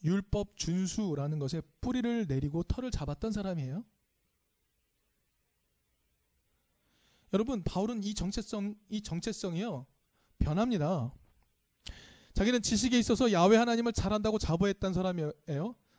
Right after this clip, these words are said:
누구보다 거룩하다라고 자부했던 사람이었습니다. 그런데 바울이요, 예수를 만나고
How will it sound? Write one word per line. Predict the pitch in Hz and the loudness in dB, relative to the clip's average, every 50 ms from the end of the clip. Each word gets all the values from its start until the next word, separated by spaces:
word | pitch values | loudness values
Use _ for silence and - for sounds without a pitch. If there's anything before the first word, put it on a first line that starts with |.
| - | -2
누구보다 | 175 190 202 214 202 214 220 214 | -2 0 0 2 2 2 2 2
거룩하다라고 | - - - 190 226 208 - 226 214 220 208 196 190 196 185 | 0 2 2 4 4 4 2 0 0 2 2 2 0 0 0
자부했던 | - 160 151 170 165 - - 170 147 143 | 0 0 2 0 0 0 -2 -4 -4 -2
사람이었습니다. | 160 185 185 185 170 151 131 - - 135 131 131 170 208 240 - _ _ _ - - - | -2 -4 -4 -2 -2 -2 -2 -2 -4 -4 -4 -2 -2 -2 -4 -4 _ _ _ -20 -18 -2
그런데 | - - 226 233 226 202 202 220 220 | 0 2 2 2 2 2 2 2 2
바울이요, | - - - 170 226 247 214 196 180 190 214 208 165 127 - _ _ - - _ - | 2 0 2 4 4 4 4 4 2 2 2 2 0 -2 -4 _ _ -20 -20 _ -2
예수를 | 165 190 - - 214 208 220 208 - - | 0 0 0 0 -2 -2 -2 -4 -4 -4
만나고 | - 147 165 190 214 214 196 160 165 202 190 139 117 - | -2 0 0 0 0 0 -2 -2 -2 -2 -2 -4 -6 -10